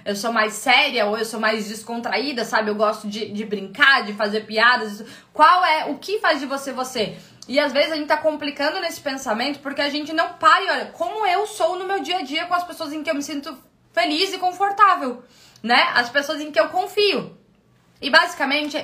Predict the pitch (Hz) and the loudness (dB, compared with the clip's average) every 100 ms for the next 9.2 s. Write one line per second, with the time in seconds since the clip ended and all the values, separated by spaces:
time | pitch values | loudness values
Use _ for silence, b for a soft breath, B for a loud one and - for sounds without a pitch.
0 | - - 262 285 311 311 320 311 294 269 | -4 -4 -2 -4 -6 -4 -2 0 0 0
1 | 330 - 320 294 294 269 262 - 277 285 | -2 0 0 0 -2 -2 -2 -4 -4 -4
2 | 208 254 - 330 B B 190 240 269 285 | -4 -6 -6 -10 B B 0 0 2 -4
3 | - 247 247 269 262 262 247 262 247 240 | -2 0 0 -2 -4 -4 -4 -4 0 0
4 | 240 269 262 262 262 294 269 220 B B | 0 -6 -6 -4 2 4 2 -2 B B
5 | B - 254 254 277 254 247 294 285 359 | B -12 -10 -6 -4 -4 -2 -2 -2 -4
6 | 349 294 285 285 254 254 - 262 247 233 | -6 -6 -6 -4 -4 -4 -10 -6 -6 -4
7 | 277 285 254 254 247 247 262 247 247 240 | -4 -4 -6 -6 -4 -4 -2 -2 0 -2
8 | 226 233 233 233 240 233 - 254 226 202 | -2 -2 -2 -2 -6 -10 -12 -2 0 0
9 | - | -2